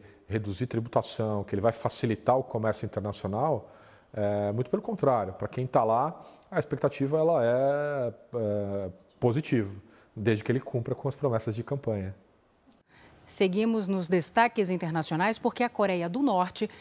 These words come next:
Speaker 2: avisou ao Japão que pretende lançar um satélite militar nos próximos dias.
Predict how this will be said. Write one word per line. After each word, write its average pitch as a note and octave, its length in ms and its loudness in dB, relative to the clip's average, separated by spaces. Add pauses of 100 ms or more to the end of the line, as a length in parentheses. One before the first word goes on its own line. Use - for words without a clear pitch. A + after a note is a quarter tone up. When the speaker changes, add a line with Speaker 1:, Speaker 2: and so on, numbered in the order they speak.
(120)
Speaker 2:
avisou A#3+ 360 4
ao G#3+ 140 -2
Japão B3 400 -2
que C#4 100 -4
pretende A3+ 440 -2
lançar C4 540 -2
um B3 100 -4
satélite G3+ 600 -4
militar G#3 520 -4
nos D#3+ 160 -6
próximos C4+ 400 -2
dias. G#3+ 400 0